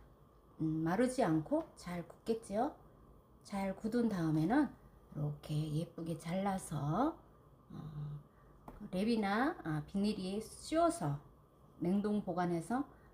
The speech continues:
어, 드실 만큼 드시면 좋아요. 전자레인지에다가 데워 드시면 아주 금방 한 것 같이 맛있어요. 오늘 일반 압력밥솥에 약밥 맛있게 만들어 보았습니다.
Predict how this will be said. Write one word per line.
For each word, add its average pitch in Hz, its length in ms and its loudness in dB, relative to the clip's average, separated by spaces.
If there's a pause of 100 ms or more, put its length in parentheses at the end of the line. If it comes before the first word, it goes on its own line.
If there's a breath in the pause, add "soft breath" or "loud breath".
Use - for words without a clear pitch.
(200 loud breath)
어, 143 300 -6
드실 190 300 -8
만큼 170 400 -2 (120)
드시면 160 460 -6 (500)
좋아요. 139 360 -8 (680)
전자레인지에다가 196 920 2
데워 220 260 4
드시면 185 440 -4 (340)
아주 - 140 -12 (240)
금방 196 320 -2
한 226 140 2
것 240 120 -2
같이 - 380 -8 (120)
맛있어요. - 440 -10 (1040)
오늘 220 520 4 (120)
일반 240 400 6
압력밥솥에 214 880 0 (340)
약밥 185 460 -2
맛있게 254 460 -2
만들어 151 340 0
보았습니다. 147 680 -4